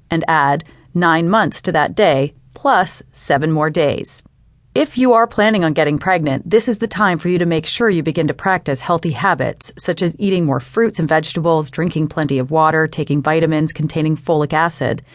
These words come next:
and ensuring that your vaccinations are up to date.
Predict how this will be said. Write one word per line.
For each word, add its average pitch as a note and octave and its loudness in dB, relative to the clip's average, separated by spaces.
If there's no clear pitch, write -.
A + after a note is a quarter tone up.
and A#3+ 2
ensuring F#3+ 2
that E3 0
your E3 -2
vaccinations E3 0
are C#3+ 2
up - -4
to D#3 -2
date. C#3+ -2